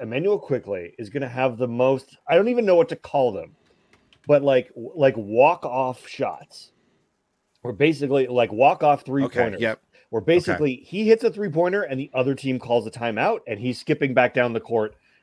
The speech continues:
Speaker 1: as they've called a timeout. It has happened so many times,
Speaker 2: <laughs> So
Speaker 1: and I
Speaker 2: many
Speaker 1: think
Speaker 2: times.
Speaker 1: more than any other Raptors player, he's the guy, it's like,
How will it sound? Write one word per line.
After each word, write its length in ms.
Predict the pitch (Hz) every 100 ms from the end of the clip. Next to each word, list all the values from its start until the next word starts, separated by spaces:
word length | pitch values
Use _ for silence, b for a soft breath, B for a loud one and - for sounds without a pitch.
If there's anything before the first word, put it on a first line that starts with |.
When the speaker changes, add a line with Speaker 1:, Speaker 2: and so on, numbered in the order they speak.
| _
Speaker 1:
as 200 | 139 135
they've 160 | 123 123
called 240 | 123 113
a 60 | 110
timeout. 380 | 110 104 98 85 -
It 100 | 170
has 100 | 208
happened 380 | 165 165 160 -
so 400 | - - 123 139
many 220 | 156 196
times, 520 | 208 131 220 349 -
Speaker 2:
<laughs> 40 | -
So 360 | - - -
Speaker 1:
and 60 | 139
I 20 |
Speaker 2:
many 80 | 131
Speaker 1:
think 200 | - 185
Speaker 2:
times. 100 | 143
Speaker 1:
more 200 | 151 180
than 180 | 165 151
any 400 | 127 160 180 220
other 280 | 165 151 160
Raptors 500 | 147 131 131 139 127
player, 400 | - 139 120 110
he's 280 | 107 135 143
the 100 | 156
guy, 320 | 123 127 117
it's 200 | 110 101
like, 240 | 113 107